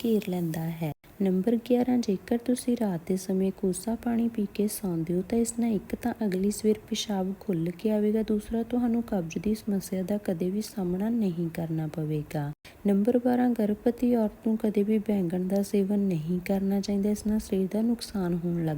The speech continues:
ਜਾਂਦਾ ਹੈ। ਨੰਬਰ ਤੇਰਾਂ, ਡਾਕਟਰਾਂ ਦੇ ਮੁਤਾਬਕ ਤੁਸੀਂ ਖਾਲੀ ਪੇਟ ਇੱਕ ਸੇਬ ਦਾ ਸੇਵਨ ਕਰ ਸਕਦੇ ਹੋ, ਇਸ ਨਾਲ ਸਰੀਰ ਨੂੰ ਤਾਕਤ ਮਿਲਦੀ ਹੈ, ਨਾਲ ਹੀ ਚਿਹਰੇ 'ਤੇ ਚਮਕ ਰਹਿੰਦੀ ਹੈ। ਨੰਬਰ ਚੌਦਾਂ, ਜੇਕਰ ਤੁਸੀਂ ਕੋਈ ਵੀ ਖੱਟੀ ਚੀਜ਼ ਖਾਣ ਤੋਂ ਬਾਅਦ ਪਾਣੀ ਪੀਂਦੇ ਹੋ ਤਾਂ ਇਸ ਨਾਲ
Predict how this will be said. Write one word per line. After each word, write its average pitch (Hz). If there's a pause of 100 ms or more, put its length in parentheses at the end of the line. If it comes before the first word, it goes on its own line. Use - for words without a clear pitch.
ਜਾਂਦਾ 151
ਹੈ। 151 (300)
ਨੰਬਰ 196 (100)
ਤੇਰਾਂ, 240
ਡਾਕਟਰਾਂ 220
ਦੇ 240
ਮੁਤਾਬਕ 214
ਤੁਸੀਂ 214
ਖਾਲੀ 185
ਪੇਟ 202
ਇੱਕ 208
ਸੇਬ 180
ਦਾ 196
ਸੇਵਨ 180
ਕਰ 175
ਸਕਦੇ 180
ਹੋ, 214
ਇਸ 220
ਨਾਲ 226
ਸਰੀਰ 220
ਨੂੰ 208
ਤਾਕਤ 175
ਮਿਲਦੀ 185
ਹੈ, 214
ਨਾਲ 220 (100)
ਹੀ 202
ਚਿਹਰੇ 185
'ਤੇ 240
ਚਮਕ 196
ਰਹਿੰਦੀ 165 (120)
ਹੈ। 147 (360)
ਨੰਬਰ 190
ਚੌਦਾਂ, 240
ਜੇਕਰ 226
ਤੁਸੀਂ 247
ਕੋਈ 208
ਵੀ 202
ਖੱਟੀ 202
ਚੀਜ਼ 233
ਖਾਣ 185
ਤੋਂ 185
ਬਾਅਦ 185 (120)
ਪਾਣੀ 185
ਪੀਂਦੇ 196
ਹੋ 185
ਤਾਂ 220
ਇਸ 226
ਨਾਲ 214